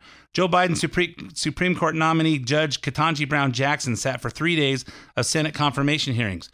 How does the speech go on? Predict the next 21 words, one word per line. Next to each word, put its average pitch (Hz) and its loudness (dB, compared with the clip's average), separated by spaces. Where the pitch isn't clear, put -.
As 156 0
we 170 4
all 180 4
know, 156 4
Brown 139 2
Jackson 143 0
would 139 -2
be 156 4
the 127 0
first 151 0
African-American 135 2
woman 127 4
to 131 -2
the 104 0
su-, - -2
to 131 -2
be 127 2
a 113 0
Supreme 135 0
Court 120 -4
justice. 120 -2